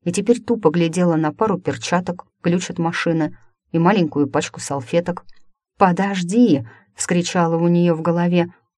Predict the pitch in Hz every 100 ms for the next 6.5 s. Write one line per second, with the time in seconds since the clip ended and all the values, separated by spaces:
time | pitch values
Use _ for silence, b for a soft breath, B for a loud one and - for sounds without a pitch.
0 | _ 185 180 165 160 165 - 196 175 156
1 | - - 123 - _ _ _ _ 233 208
2 | - 247 240 247 214 151 - _ _ _
3 | _ _ _ - - 190 147 - _ 175
4 | 185 - - 147 - _ _ _ _ -
5 | - 170 170 180 160 170 - 175 160 151
6 | - 175 156 -